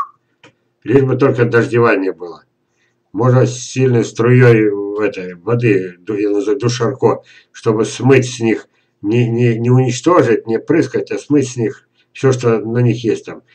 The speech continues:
Те же насекомые, тля, жуки, всё равно жрать будут. Почему? До сих пор он был абсолютно здоров. Переехал на новое место. Климат другой, почва другая.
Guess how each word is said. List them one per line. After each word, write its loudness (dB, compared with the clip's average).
Те 4
же 0
насекомые, 0
тля, 0
жуки, -4
всё -2
равно 4
жрать 0
будут. -6
Почему? -2
До -4
сих -8
пор 4
он 2
был 2
абсолютно -2
здоров. -8
Переехал -2
на 0
новое 0
место. -6
Климат 0
другой, 0
почва -2
другая. 0